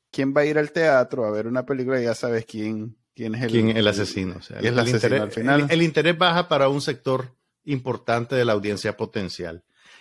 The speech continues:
Speaker 2: Y
Speaker 1: Así
Speaker 2: fíjate
Speaker 1: es.
Speaker 2: que, bueno, a raíz de que, a ver, Agatha Christie está teniendo, digamos, una especie de <laughs> renacimiento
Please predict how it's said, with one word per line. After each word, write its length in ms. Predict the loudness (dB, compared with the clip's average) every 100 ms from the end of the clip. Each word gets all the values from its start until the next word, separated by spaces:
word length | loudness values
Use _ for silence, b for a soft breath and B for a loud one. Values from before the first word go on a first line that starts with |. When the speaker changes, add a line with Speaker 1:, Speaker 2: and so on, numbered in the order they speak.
| b
Speaker 2:
Y 40 | -2
Speaker 1:
Así 120 | 2
Speaker 2:
fíjate 240 | 2 2
Speaker 1:
es. 60 | 0
Speaker 2:
que, 260 | -2 -4 _ _
bueno, 320 | 0 2 2
a 100 | 0 0
raíz 300 | 2 2 0
de 140 | -2
que, 560 | 0 0 2 0 -6 -14 _ _ _ _ _ _ _ _ _ _ -4
a 100 | 0
ver, 180 | 2 2
Agatha 360 | 2 2 0 -4
Christie 640 | -2 -2 -2 -4 -6 _ _ -14
está 300 | -14 -8 -6
teniendo, 400 | -4 -2 -2 0
digamos, 320 | 0 0 -2
una 160 | -4 -6
especie 340 | -4 -4 -2
de 60 | -2
<laughs> 20 |
renacimiento 1000 | -2 -4 -4 -2 0 0 -2 -6 -10 -12